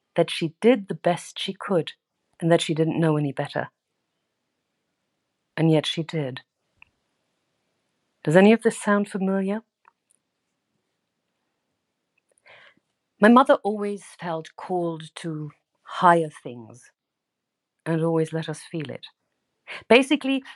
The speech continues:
it was us children who ruined her life. She made that very clear. My mother was never at fault and always the vic-, the victim. <laughs> And believe me, she perfected that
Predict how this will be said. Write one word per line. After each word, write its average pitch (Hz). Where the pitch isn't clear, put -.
it 233
was 240
us 233
children 185
who 196
ruined 196
her 151
life. 156
She -
made 175
that 175
very 143
clear. 117
My 170
mother 233
was 202
never 214
at 277
fault 160
and 160
always 147
the 156
vic-, 135
the 156
victim. 135
<laughs> -
And 202
believe 170
me, 156
she -
perfected 170
that 151